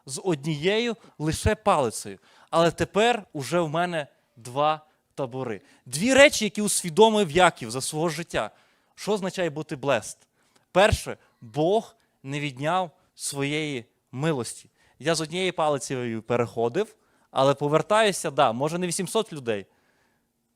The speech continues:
може, навіть не чотириста людей, да, шістдесят шість, але в цьому є Божа милість. Можливо, небагато овечок, як в інших, як в Ісав, можливо, накопичив. Ісав каже: "В мене все є достатньо, мені не треба те, що ти мені пропонуєш". Але Яків розумів, що це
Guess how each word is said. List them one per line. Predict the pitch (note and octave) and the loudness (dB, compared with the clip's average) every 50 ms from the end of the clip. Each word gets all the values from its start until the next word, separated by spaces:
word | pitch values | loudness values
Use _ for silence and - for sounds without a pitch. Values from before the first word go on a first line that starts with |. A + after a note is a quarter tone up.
| _ _ | _ _
може, | - B2+ C#3+ F3 F#3+ D#3+ F3+ F#3+ F3+ F3 E3 D#3+ - - _ - | -8 -2 0 0 2 4 6 6 8 6 6 4 0 -6 _ -4
навіть | D3 F3 G3 G3+ - | -2 0 0 0 -2
не | F3+ E3+ | -6 -6
чотириста | - F#3+ F3 - A#3 A#3+ G#3+ F#3+ - - D#3 | -6 -6 0 2 2 2 2 0 -2 -4 -6
людей, | C3+ C3 A#2+ A#2+ A2 G#2 G2+ - _ _ _ _ _ _ | -6 -4 -2 -2 -2 -2 -4 -10 _ _ _ _ _ _
да, | F3 G3+ G#3 D#3 | 0 0 0 0
шістдесят | - - G#3 E3+ G3 - B3 A3+ - | 0 -4 -6 -8 -4 -2 -2 -2 -2
шість, | - - E3 A#2 - - - _ _ _ _ _ _ | -4 -6 -8 -10 -10 -14 -20 _ _ _ _ _ _
але | - A#2+ B2 | -12 -10 -10
в | A#2+ | -10
цьому | - - - E3 D#3 D3 | -12 -12 -12 -10 -10 -8
є | C#3 C3 A#2+ | -8 -8 -8
Божа | G2+ G#2 G#2 G2 G#2+ | -8 -10 -10 -10 -10
милість. | G2 F#2+ F#2 F2+ F2 - - - _ _ _ _ _ _ _ _ _ - - | -12 -12 -14 -16 -18 -20 -20 -20 _ _ _ _ _ _ _ _ _ -14 -2
Можливо, | D3 E3 F#3 E3+ E3 G#3 B3 C4 B3+ B3 A#3 | 0 2 2 6 8 8 8 10 8 8 8
небагато | A3 A3 F#3 G#3+ F3 A3 B3 B3+ - C4+ C4+ | 8 8 10 10 12 12 10 10 10 10 10
овечок, | C#4 B3+ D4 C#4+ C4+ - D#4 C4+ - | 12 12 12 10 10 8 4 2 2
як | F3+ - - | 0 0 0
в | |
інших, | G#3+ G#3 F3 - - C3+ G#2+ - - _ _ _ _ _ _ | 0 0 0 0 -2 -2 -4 -4 -10 _ _ _ _ _ _
як | - D#3 E3+ - | -2 -2 -2 0
в | D#3 F3+ | 0 0
Ісав, | F#3+ - - B3 B3 B3 A3 | 0 4 6 8 8 8 8
можливо, | G3 F3 D3+ E3 E3 D#3+ | 4 0 0 0 0 2
накопичив. | D3+ C#3 - D3+ C3+ - C#3+ B2 - - G#2+ | 0 0 0 0 0 0 -2 -2 -2 -6 -10
Ісав | G#2 A#2 - F#3 F3+ | -8 -4 -2 -2 0
каже: | - F#3+ F3+ | 0 0 0
"В | |
мене | F3+ A3+ C4 C#4 | 0 0 0 0
все | B3 - - - A#3 A3 - | 0 0 0 0 -2 -2 -2
є | A3 G3 | -4 -4
достатньо, | C#3+ D3+ C#3+ - - - - E3 - - - B2 | -4 -4 -4 -4 -4 -4 -6 -6 -8 -10 -12 -10
мені | A2+ B2 C3+ D3+ | -10 -8 -8 -6
не | D3 D3+ | -6 -6
треба | D3 F3+ E3 D3+ B2+ | -4 -4 -4 -4 -4
те, | B2 - C3 | -6 -6 -8
що | - B2 | -8 -6
ти | - B2+ | -6 -4
мені | A#2 A#2 A#2 | -2 -2 -2
пропонуєш". | G#2+ - A2 - - A2+ A2 G#2+ G#2 G#2 G#2+ - - _ - - - - - - _ | -2 -4 -4 -4 -6 -6 -6 -6 -8 -10 -12 -16 -20 _ -20 -20 -20 -20 -20 -20 _
Але | - C#3 C#3+ C#3+ | -6 -2 0 0
Яків | D#3 D#3 - D3 | 0 0 -2 -4
розумів, | C3+ B2+ A#2 C3+ D3 D3+ D3 | -4 -4 -6 -6 -8 -8 -8
що | - - - C#3+ | -8 -8 -10 -10
це | - - E3+ E3 F3 | -6 -4 -2 -2 -2